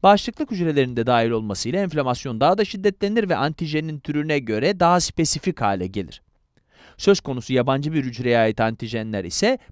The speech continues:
bu durum daha da belirgindir. Görüldüğü gibi mikroglia merkezi sinir sistemindeki enflamasyonla aktif hale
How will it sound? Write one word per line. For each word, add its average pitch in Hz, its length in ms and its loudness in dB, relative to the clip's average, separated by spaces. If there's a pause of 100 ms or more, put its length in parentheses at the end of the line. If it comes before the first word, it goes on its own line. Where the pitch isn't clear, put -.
bu 156 120 -2
durum 180 260 0
daha 127 220 6
da 107 120 0
belirgindir. 95 600 -4 (880)
Görüldüğü 277 360 2
gibi 175 240 0
mikroglia 170 640 0
merkezi 147 520 0
sinir 160 240 -4
sistemindeki 139 600 -6
enflamasyonla 143 840 -4
aktif 120 380 -6
hale 117 520 2